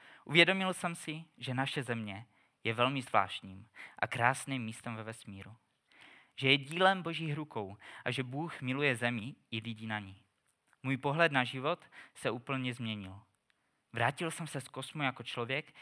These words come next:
jehož víra byla prohloubena.“ Identická situace. Byli na stejném místě. Měli možnost prožívat, cítit, vidět totéž.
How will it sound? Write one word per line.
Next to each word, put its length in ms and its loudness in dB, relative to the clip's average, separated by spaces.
jehož 320 -4
víra 440 2
byla 380 2
prohloubena.“ 600 -10
Identická 680 2
situace. 640 -8
Byli 180 6
na 100 8
stejném 400 4
místě. 560 -2
Měli 200 4
možnost 600 -2
prožívat, 760 4
cítit, 540 -4
vidět 520 2
totéž. 500 -8